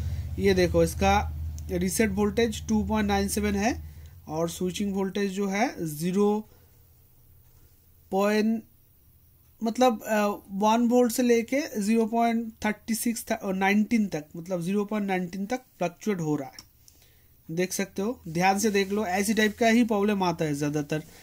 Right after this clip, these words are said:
ये एट्टी वन का सीरीज में। तो ये, अ, ये जो डेट प-, अ, मतलब फुल डेट है, ये हंड्रेड परसेंट में सिक्सटी परसेंट बोर्ड में ऐसा आता है। और ये क्यों होता है? अर्थिंग की वजह से ये प्रॉब्लम आता है।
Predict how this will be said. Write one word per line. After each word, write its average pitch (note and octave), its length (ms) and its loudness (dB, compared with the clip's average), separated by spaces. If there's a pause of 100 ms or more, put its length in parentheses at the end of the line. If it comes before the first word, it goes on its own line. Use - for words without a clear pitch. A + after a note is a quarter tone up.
(240)
ये F3 160 6
एट्टी F3 220 0
वन F3+ 120 2
का F3+ 100 -2
सीरीज E3 380 -2
में। G3+ 120 -8 (520)
तो F#3+ 220 4
ये, A3 340 4
अ, G#3 420 -4
ये B3 220 6
जो A#3+ 160 6
डेट A3+ 300 4
प-, G#3+ 180 -8
अ, F3+ 200 0
मतलब F3+ 400 -2
फुल A#3+ 260 6
डेट G3+ 240 2 (180)
है, E3 340 0
ये F#3+ 280 0
हंड्रेड F#3 340 -4
परसेंट G3+ 320 -6
में G#3+ 160 -2
सिक्सटी - 400 -6
परसेंट A3+ 280 -4
बोर्ड F#3+ 240 -2
में G3 120 -2
ऐसा F3+ 240 -2
आता D3 240 -2
है। - 140 -16 (380)
और F3 160 0
ये G#3+ 160 4
क्यों A#3+ 260 2
होता G#3+ 260 2
है? A3+ 160 2
अर्थिंग G#3 400 0
की A3+ 60 2
वजह G#3 260 2
से A3 140 -2
ये G3 160 -2
प्रॉब्लम F#3 400 2
आता D#3+ 260 -2
है। G#3 160 -4